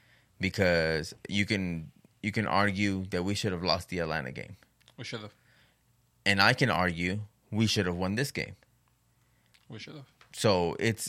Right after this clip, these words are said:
Speaker 1: it, it's, and it is debatable. But the fact that our record is one and two, it is what it is. You take the good with the bad and the bad with the good, you know? The good, bad, and ugly.
Speaker 2: So,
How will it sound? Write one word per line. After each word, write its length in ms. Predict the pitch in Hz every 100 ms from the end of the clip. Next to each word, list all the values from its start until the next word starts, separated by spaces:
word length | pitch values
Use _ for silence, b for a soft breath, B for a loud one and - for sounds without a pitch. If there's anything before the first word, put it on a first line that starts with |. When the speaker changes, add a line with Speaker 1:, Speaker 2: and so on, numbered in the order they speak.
| -
Speaker 1:
it, 240 | 110 117 -
it's, 320 | 113 110 - -
and 160 | 117 127
it 140 | 143
is 180 | 127 127
debatable. 680 | 117 92 120 104 82 - - _ _ _ _
But 320 | - 107 104 92
the 80 |
fact 320 | 101 110 107 -
that 240 | 101 95 b b b b b
our 120 | 92
record 340 | 101 107 113 98
is 180 | 92
one 180 | 92 107
and 160 | 101 92
two, 300 | 127 120 98 - _ _ _ _ _ _ - -
it 120 | 107
is 160 | 110 101
what 120 | 95
it 100 | 87
is. 300 | 110 90 69 - b b b b b -
You 120 | 98
take 360 | - 113 104
the 40 | 98
good 220 | 92 110
with 120 | 92
the 60 | 90
bad 280 | 87 104 98
and 80 |
the 40 | 87
bad 220 | 90 90
with 120 | 65
the 60 | -
good, 360 | 101 71 - 95
you 80 |
know? 220 | 82 82 95 _ _ _
The 80 | -
good, 220 | 123 123
bad, 180 | 123 123
and 100 | 120
ugly. 280 | 101 - - _ _ _ _ -
Speaker 2:
So, 240 | 135 127